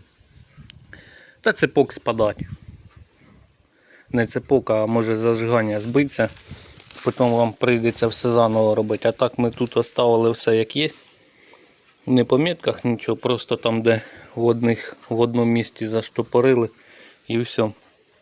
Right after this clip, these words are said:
Щас укоротим. Поставим.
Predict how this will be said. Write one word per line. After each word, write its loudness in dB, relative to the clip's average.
Щас -4
укоротим. 0
Поставим. 0